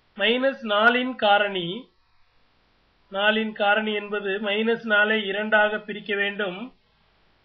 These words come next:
இரண்டாக பெருக்கலில் பிரிக்கும் போது கூட்டினால் x-இன் கெழுவான மூன்று வர வேண்டும்.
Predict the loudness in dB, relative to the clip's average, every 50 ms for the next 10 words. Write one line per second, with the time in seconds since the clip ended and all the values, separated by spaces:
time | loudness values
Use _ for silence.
0 | _ -8 -2 -2 -2 2 4 4 6 6 4 2 0 -2 -2 -6 -4 -4 -4 0
1 | 0 0 2 2 -2 -2 -4 -6 -6 -6 -6 -6 -6 -8 -8 -6 -4 -4 -2 -2
2 | 0 0 0 0 -2 -4 -4 -8 _ _ _ _ _ _ _ _ _ _ _ _
3 | -4 -4 -2 -2 -2 0 2 4 4 4 4 2 0 -4 -10 _ _ _ _ _
4 | _ -8 -8 -8 -8 -8 -6 -4 -4 -4 -4 -4 -2 -2 0 0 2 2 2 2
5 | 0 -2 -2 -2 -4 -4 -2 0 -2 0 2 2 2 0 -2 -2 -4 -4 -6 -8
6 | -8 -8 -10 -12 -16 -20